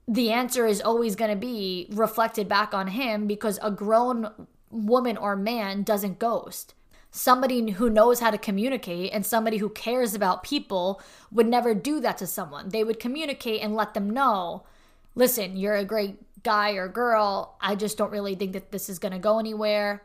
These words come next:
I had a great time meeting you, but, you know, best of luck to you."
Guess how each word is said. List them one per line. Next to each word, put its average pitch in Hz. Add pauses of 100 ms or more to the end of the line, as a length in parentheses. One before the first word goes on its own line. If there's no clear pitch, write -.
(140)
I 202
had 196
a 190
great 190
time 190
meeting 208
you, 202
but, 180 (140)
you 214
know, 185
best 190
of 190
luck 180
to -
you." -